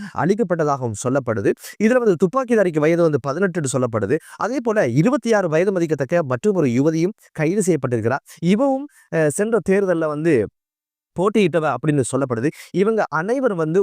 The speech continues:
உடனடியாக இந்தியாவுக்கு தப்பி போறதுக்கான ஏற்பாடுகள் செய்யப்பட்டதாகவும் சொல்லப்படுது. விசாரணையில தெரிய வந்திருக்குது. இதுக்கு பின்புலமாக இருந்தது வந்து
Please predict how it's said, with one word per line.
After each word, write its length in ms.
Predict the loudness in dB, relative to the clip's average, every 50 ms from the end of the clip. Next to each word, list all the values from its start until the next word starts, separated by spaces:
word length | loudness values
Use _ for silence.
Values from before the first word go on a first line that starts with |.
| 0 2
உடனடியாக 600 | 2 2 2 2 2 0 0 0 0 0 0 -2 -4 -4
இந்தியாவுக்கு 680 | -4 -4 -2 -2 0 0 0 -2 -4 -8 -6 -6 -6 -6
தப்பி 240 | -4 -6 -6 -6 -6
போறதுக்கான 540 | -4 -2 -2 -2 -2 -4 -4 -4 -6 -2 0
ஏற்பாடுகள் 480 | 0 0 0 0 -2 -2 -2 -2 0 0
செய்யப்பட்டதாகவும் 640 | 0 0 0 -2 -4 -2 -2 -2 -4 -4 -6 -8 -10 _ _ _
சொல்லப்படுது. 520 | -6 -4 -2 -2 -2 -2 -2 -2 0 0 0 -2 -2 _
விசாரணையில 600 | -2 0 0 0 -2 -4 -2 -2 -2 0 0 -2 -2 -4 _ _ _
தெரிய 260 | 0 2 2 2 2
வந்திருக்குது. 380 | 0 0 0 0 0 0 -2 -2 -4 -10 -2 2
இதுக்கு 280 | 2 2 2 2 -2 0
பின்புலமாக 520 | 0 0 2 2 2 2 2 0 0 -2 -2 0
இருந்தது 400 | 0 0 0 2 0 0 2 2
வந்து 220 | 0 0 0 -2